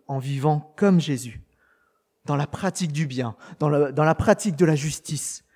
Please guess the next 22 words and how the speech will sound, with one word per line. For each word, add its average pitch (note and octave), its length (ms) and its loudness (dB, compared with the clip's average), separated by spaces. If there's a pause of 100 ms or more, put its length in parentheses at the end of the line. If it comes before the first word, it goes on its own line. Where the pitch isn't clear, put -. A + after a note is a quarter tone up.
(260)
Et F#3+ 80 6
en G3+ 100 8
effet, B3+ 400 0 (220)
c'est G3+ 200 -2
l'enseignement F3+ 760 0 (260)
de D3 120 4
notre D3 260 4
passage. C#3 640 0 (640)
Dans D3+ 280 2
notre A3 280 2
monde, C#3 380 -6 (760)
on C#3 100 -4
reconnaît F#3 460 0
les D3 160 0
enfants E3 260 0
de C#3 100 0
Dieu B2+ 320 -4 (460)
parce - 200 -10
qu'ils C3+ 140 -8
pratiquent D3+ 460 -6
la B2+ 80 -4
justice. - 720 -14